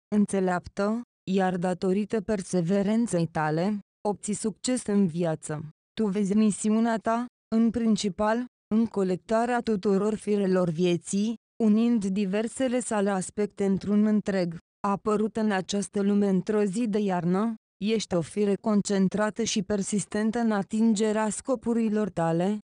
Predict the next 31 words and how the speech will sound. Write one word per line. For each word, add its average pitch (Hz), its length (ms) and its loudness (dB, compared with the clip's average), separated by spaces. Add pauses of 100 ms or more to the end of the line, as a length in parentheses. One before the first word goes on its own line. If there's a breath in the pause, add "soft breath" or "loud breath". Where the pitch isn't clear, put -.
(180)
aspirând 233 580 -2
de 220 80 0
la 202 160 0
succes, 185 800 -2 (300)
în 208 160 6
orice 208 400 -2
mod 190 260 2
posibil. 165 680 -4 (260)
Te 214 100 -2
uiți 208 320 0
foarte 214 380 -2
serios 190 520 -2
la 196 180 -2
viață 202 360 -2
și 202 200 -2
perspectivele 214 920 -2
ei, 190 360 2 (300)
evaluând 202 600 2
în 226 140 4
mod 226 240 2
rezonabil 214 720 0
și - 180 -4
în 214 100 4
mod 233 260 2
corect 220 420 -2
pe 220 180 -4
tine 220 280 0
însăți 202 440 -2
și 220 120 -6
capacitățile 196 960 -4
tale. 160 460 -2